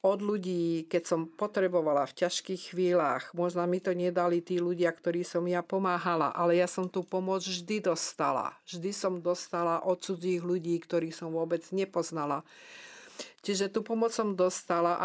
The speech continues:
teraz, keď som na dôchodku, ja si myslím, že toto je taká moja misia odovzdať, e, niečo do tej spoločnosti, že veľa som dostala od tej spoločnosti a toto je taký môj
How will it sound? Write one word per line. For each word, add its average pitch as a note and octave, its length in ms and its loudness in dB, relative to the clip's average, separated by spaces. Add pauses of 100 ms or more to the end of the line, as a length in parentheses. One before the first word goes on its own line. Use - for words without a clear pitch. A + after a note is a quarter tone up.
teraz, A3+ 240 0
keď A#3 160 -2
som G3 160 -2
na F3 160 2
dôchodku, F#3 560 0
ja F#3 160 4
si F3+ 160 -2
myslím, F#3 480 0
že F3+ 160 0
toto G3 240 -2
je F#3+ 80 0
taká G3 320 -2
moja F#3 560 2 (640)
misia G3 640 2
odovzdať, G3 1120 0 (320)
e, E3 400 0 (420)
niečo G3+ 400 0
do F#3 160 -2
tej F#3 240 -2
spoločnosti, D3 1040 -4
že D#3 160 -2
veľa F3+ 320 2
som G#3 240 0
dostala G#3+ 560 -2
od A3 80 -16
tej G#3 160 -4
spoločnosti F3+ 800 0
a - 160 -10
toto G3 240 -6
je G3 80 -2
taký G3 320 -6
môj F#3 320 0